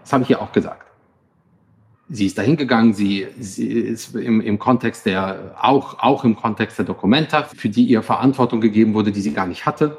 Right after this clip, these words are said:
Das ist wieder ein anderes Thema. Aber sie ist dahin gegangen, sie wurde ausgebuht. Später und die Tage danach wurde sie von Teilen der Medien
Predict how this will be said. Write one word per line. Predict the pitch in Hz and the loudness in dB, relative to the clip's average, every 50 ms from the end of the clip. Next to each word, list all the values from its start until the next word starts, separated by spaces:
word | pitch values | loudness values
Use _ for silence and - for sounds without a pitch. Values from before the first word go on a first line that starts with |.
| - - | -16 -18
Das | - - - | -16 -8 0
ist | 101 | 2
wieder | 123 147 156 | 4 4 4
ein | 143 143 | 4 4
anderes | 139 139 135 131 131 131 - | 4 2 2 2 0 -6 -6
Thema. | - - 123 117 120 117 120 123 - _ _ _ _ _ - | 0 0 2 2 2 -2 -4 -8 -12 _ _ _ _ _ -4
Aber | 117 110 | -2 2
sie | 117 | 4
ist | 131 127 - | 2 4 2
dahin | 131 113 143 180 | 0 2 4 4
gegangen, | 180 180 - 143 135 135 | 2 2 2 2 0 2
sie | 123 123 117 | 0 2 2
wurde | 120 117 113 - | 0 0 0 -2
ausgebuht. | 110 104 98 - - 127 113 - - - - - _ _ _ _ _ _ _ _ _ _ _ _ _ _ _ _ _ _ _ _ _ _ _ _ _ _ _ _ _ _ _ _ _ _ _ _ _ _ _ _ _ - | -2 -4 -4 -4 -8 -10 -10 -12 -18 -20 -20 -20 _ _ _ _ _ _ _ _ _ _ _ _ _ _ _ _ _ _ _ _ _ _ _ _ _ _ _ _ _ _ _ _ _ _ _ _ _ _ _ _ _ -14
Später | - - - - 180 214 220 - - 156 165 202 233 - - - - - _ _ _ _ _ _ _ _ _ _ _ _ _ _ _ _ _ _ _ _ _ _ _ _ _ _ - | -14 -10 -2 2 4 4 4 4 2 0 2 2 0 -4 -6 -16 -20 -20 _ _ _ _ _ _ _ _ _ _ _ _ _ _ _ _ _ _ _ _ _ _ _ _ _ _ 0
und | - 123 107 | 0 2 2
die | 131 131 | 2 0
Tage | - - 151 156 147 143 | 0 0 0 2 2 2
danach | 127 135 131 143 143 170 190 190 - - | 2 2 2 2 0 0 0 -2 -2 -2
wurde | 143 165 175 185 | 0 2 2 2
sie | 175 151 165 143 | 0 -2 -4 -6
von | - 147 127 | -2 -2 -2
Teilen | - - - 165 175 196 196 185 | -2 0 0 2 4 4 2 2
der | 175 160 143 | 2 2 2
Medien | 143 143 143 147 - 175 180 202 220 226 | 2 0 0 0 0 0 2 2 2 0